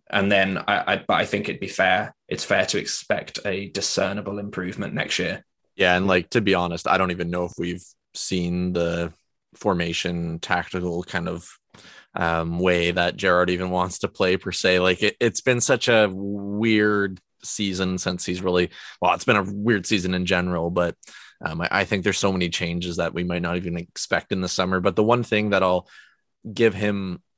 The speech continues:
Speaker 2: a lot of slack on, and sometimes right after a match, if we lose, maybe I'm a little frustrated with him and, of course, the players, but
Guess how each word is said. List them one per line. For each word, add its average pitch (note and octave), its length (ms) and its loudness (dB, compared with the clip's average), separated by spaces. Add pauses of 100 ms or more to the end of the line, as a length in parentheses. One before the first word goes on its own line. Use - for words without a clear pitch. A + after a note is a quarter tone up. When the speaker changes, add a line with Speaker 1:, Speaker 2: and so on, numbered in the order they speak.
(140)
Speaker 2:
a G2+ 60 -4
lot G2 180 2
of F#2 80 2
slack F#2 420 0
on, F2 160 -2
and F#2 120 -4
sometimes F2+ 640 -2
right F2+ 160 4
after E2+ 260 -2
a F2+ 40 -2
match, F2 340 -2
if F2 80 -6
we F2+ 40 0
lose, F2+ 280 -2
maybe F2+ 180 -2
I'm F2 80 -4
a E2+ 60 -6
little F2 180 -4
frustrated F2+ 480 -2
with F2 120 -6
him F2 360 -6 (160)
and, E2+ 180 -4
of F2 140 -6
course, F2+ 240 -2
the - 80 -10
players, F2+ 480 0
but - 260 -2